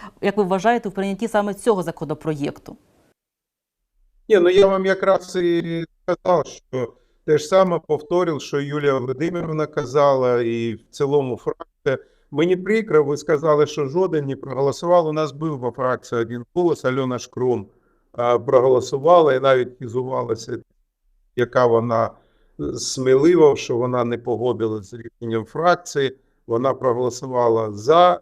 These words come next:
Speaker 2: е, цей законопроєкт, а фракція одноголосно звернулась до неї, щоб вона склала, е, відповідний, е, мандат.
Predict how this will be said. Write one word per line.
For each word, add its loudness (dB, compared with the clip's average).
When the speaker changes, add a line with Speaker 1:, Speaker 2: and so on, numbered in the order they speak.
Speaker 2:
е, -4
цей -6
законопроєкт, -2
а 0
фракція 4
одноголосно -2
звернулась -2
до -8
неї, -6
щоб -8
вона -2
склала, 4
е, -2
відповідний, 0
е, -2
мандат. 0